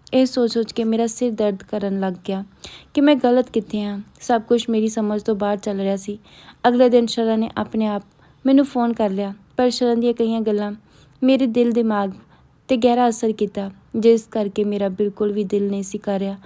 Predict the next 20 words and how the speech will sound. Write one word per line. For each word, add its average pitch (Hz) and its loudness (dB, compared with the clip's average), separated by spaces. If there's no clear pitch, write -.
ਸ਼ਰਨ 254 2
ਨਾਲ 240 2
ਗੱਲ 202 -2
ਕਰਨ 196 -4
ਦਾ। 196 -6
ਪਰ 254 6
ਉਸਦੇ 254 2
ਵਾਰ-ਵਾਰ 240 2
ਫੋਨ 220 -4
ਕਰਨ 208 -4
'ਤੇ 208 -4
ਮੈਂ 208 -4
ਫੋਨ 208 -6
ਚੁੱਕ 202 -6
ਲਿਆ 196 -2
ਅਤੇ 226 2
ਸ਼ਰਨ 226 0
ਦੁਆਰਾ 214 0
ਕਈਆਂ 214 -4
ਗੱਲਾਂ 196 -4